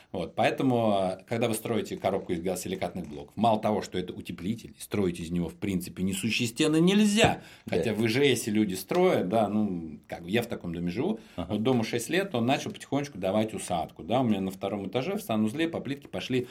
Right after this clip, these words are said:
Speaker 1: волосяные трещины. Это для этого дома нормально, ничего страшного в этом нет,
Speaker 2: Ага.
Speaker 1: эта усадка в любом случае будет
Speaker 2: А
Speaker 1: присутствовать.
Speaker 2: плитку жалко.
Speaker 1: Да, но трещины как бы вот они есть. Вот, мало того, что это утеплитель,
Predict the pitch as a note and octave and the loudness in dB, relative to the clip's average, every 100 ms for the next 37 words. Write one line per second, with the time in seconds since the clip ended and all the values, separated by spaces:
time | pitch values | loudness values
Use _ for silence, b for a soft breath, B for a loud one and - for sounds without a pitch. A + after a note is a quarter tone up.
0 | B B _ - G2 G2 A2 G#2+ G2+ G#2 | B B _ -4 -2 0 6 6 6 2
1 | F#2 E2+ - - B2+ G#2 G2+ F2 F2 F2 | 0 -2 -6 -2 0 0 0 -2 -4 -2
2 | F2 F#2 G2 F#2 E2 D2 D2+ F2+ G#2 B2 | 0 4 4 2 -2 -4 0 2 4 4
3 | G#2+ G#2+ G#2+ G#2 G2 F2+ F2 E2 D#2 F#2+ | 2 2 0 0 0 -2 -2 -4 -4 -2
4 | E2+ F2+ G#2+ G2+ C#3 - F#2 F2+ A2+ A#2 | -2 0 -2 0 -2 -2 -6 -2 -2 -2
5 | G#2 - F2+ F#2+ - A2+ G#2+ C#3 C#3+ B2+ | -8 -6 -4 -4 -2 2 6 6 6 6
6 | B2 E3+ D#3+ G#2+ - C#3+ B2 B B - | 4 8 8 8 6 4 2 B B 0
7 | G#2+ A#2 A#2 G#2 A2 B2 F#3+ G#3+ D3+ A#2 | 8 10 10 8 4 4 4 4 4 4
8 | B2 C#3 A#2 G#2+ A2 G2+ F#2+ F2 G2+ F2+ | 6 6 6 4 2 0 -2 0 2 2
9 | - - B B B B B - G#2 F#2 | 0 -8 B B B B B -2 0 4
10 | C#3 D3 B2 A2+ - F#2+ F2+ F#2+ F#2 E2+ | 4 4 2 0 0 -2 0 -2 -2 -4
11 | D#2 D2 G#2+ C3+ | -6 -6 -6 -6